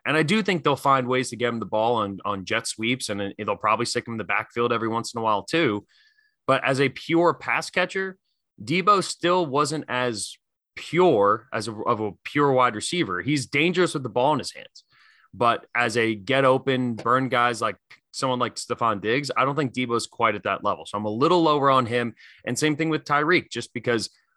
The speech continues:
I am a little unsure about what that offense is gonna look like, even with all the talent there. It's so much talent, but are we really gonna see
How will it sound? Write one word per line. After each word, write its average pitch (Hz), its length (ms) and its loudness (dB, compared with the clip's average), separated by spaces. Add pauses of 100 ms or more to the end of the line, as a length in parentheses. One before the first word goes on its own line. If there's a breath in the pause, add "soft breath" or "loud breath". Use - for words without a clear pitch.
(200)
I 131 200 2
am 147 340 4
a 135 60 4
little 147 360 2
unsure 151 380 0
about 139 380 2
what 127 300 0
that 127 200 -2
offense 127 400 -2
is 123 100 -10
gonna 117 160 -6
look 120 260 -2
like, 120 300 2
even 135 260 0
with 131 120 2
all 127 160 4
the 120 80 -4
talent 135 380 -2
there. 87 160 -10
It's - 160 -12
so 151 280 2
much 160 280 0
talent, 95 400 -4 (500)
but 113 240 2
are 120 80 4
we 127 140 2
really 120 300 0
gonna 117 180 -2
see 113 540 -4